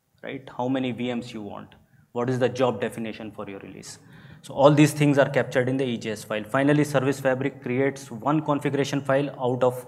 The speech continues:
whatever services it needs to take care of. It parses through the plans and then injects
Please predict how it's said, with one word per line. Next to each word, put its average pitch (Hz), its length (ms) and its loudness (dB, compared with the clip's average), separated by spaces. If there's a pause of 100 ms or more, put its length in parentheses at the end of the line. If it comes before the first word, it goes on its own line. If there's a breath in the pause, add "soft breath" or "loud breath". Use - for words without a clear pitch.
(400 loud breath)
whatever 131 340 4
services 139 640 0 (100)
it 131 140 -12
needs 127 280 -6
to 127 100 -16
take 131 240 -6
care 160 200 0
of. 190 220 -6 (480 soft breath)
It - 180 -10
parses 131 300 4
through 135 200 -4
the 127 80 2
plans 143 420 -2
and 131 240 -8
then 135 180 -2
injects 127 600 -2